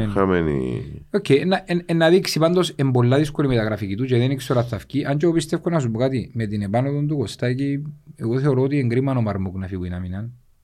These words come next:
Speaker 1: Πολλά καλό, πολλά καλά στοιχεία.
Speaker 2: Ναι.
Speaker 1: Τσίνο που του λείπει και τσίνο που χτύπησε και ο Σιμών και φάνηκε,
Speaker 2: Η πάσα.
Speaker 1: η, η πάσα. Εδώ βάλαν τον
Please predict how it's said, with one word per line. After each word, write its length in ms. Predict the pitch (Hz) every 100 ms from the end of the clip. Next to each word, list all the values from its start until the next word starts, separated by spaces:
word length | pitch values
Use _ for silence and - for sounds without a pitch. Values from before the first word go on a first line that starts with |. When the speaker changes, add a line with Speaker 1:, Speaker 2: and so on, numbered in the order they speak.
| _
Speaker 1:
Πολλά 220 | 101 107
καλό, 180 | 120 104 101 -
πολλά 200 | 95 101
καλά 240 | 107 95
στοιχεία. 340 | 90 101 101 127
Speaker 2:
Ναι. 180 | 80 73 - -
Speaker 1:
Τσίνο 320 | 180 190 165
που 120 | 139
του 120 | 113
λείπει 400 | 113 131 135 196
και 160 | 190 113
τσίνο 280 | 107 127 131
που 100 | 120
χτύπησε 420 | - 123 123 127
και 140 | 123
ο 40 | 120
Σιμών 280 | 113 104 113
και 100 | 107
φάνηκε, 520 | 117 107 98 175 226 - - - _ _ -
Speaker 2:
Η 100 | 95
πάσα. 300 | - - -
Speaker 1:
η, 120 | -
η 40 | 147
πάσα. 260 | 135 - - _ _ _ _ _ _
Εδώ 180 | 117 117
βάλαν 320 | 143 160 165
τον 280 | 175 185